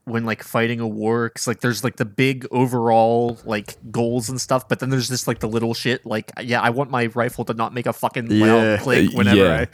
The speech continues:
Speaker 3: That's, like,
Speaker 1: <laughs>
Speaker 3: s-, gotta be so low on the priority list, but they did, uh, they did try and solve the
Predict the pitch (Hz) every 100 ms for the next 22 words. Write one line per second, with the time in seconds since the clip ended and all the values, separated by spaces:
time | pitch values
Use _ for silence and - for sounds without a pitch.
0 | - 107 - - 101 - 196 - 214 -
1 | 104 98 92 - 107 95 95 92 90 87
2 | 82 98 87 87 87 85 85 80 - -
3 | - 95 87 82 - 98 87 95 98 87
4 | 95 85 85 80 - 104 123 131 113 95
5 | 107 101 90